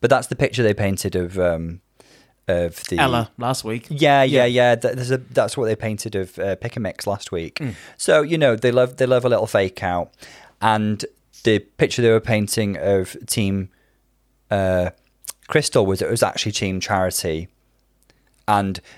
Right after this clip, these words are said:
Speaker 1: the other girls were kind of referring to it. Well, they got as many sound bites as they could of the girls calling her a bit of a dic-, dictator.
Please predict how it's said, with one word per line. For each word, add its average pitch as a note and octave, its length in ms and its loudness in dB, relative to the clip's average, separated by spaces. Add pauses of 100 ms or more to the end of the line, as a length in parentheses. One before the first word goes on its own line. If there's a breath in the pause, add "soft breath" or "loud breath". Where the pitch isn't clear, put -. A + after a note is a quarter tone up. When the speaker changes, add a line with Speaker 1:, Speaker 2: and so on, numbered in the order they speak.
(120 loud breath)
Speaker 1:
the C3+ 100 4
other A2 140 2
girls G#2+ 300 2
were A2+ 80 -6
kind G#2+ 260 -2
of G2 100 -4
referring G2 320 2
to G#2 140 -2
it. F#2 180 -6
Well, G#2+ 180 4 (200 loud breath)
they B2+ 100 2
got C3+ 160 4
as C3 80 -2
many C#3 200 2
sound B2+ 320 2
bites G#2 280 2
as G#2 60 -10
they F2 140 -2
could G2 280 -2
of F2 120 -2
the G2 60 -8
girls F2+ 280 2
calling F#2 240 0
her F2 80 -2
a F2 40 -2
bit - 140 0
of - 80 -8
a - 40 -12
dic-, - 340 -12
dictator. D#2 760 -4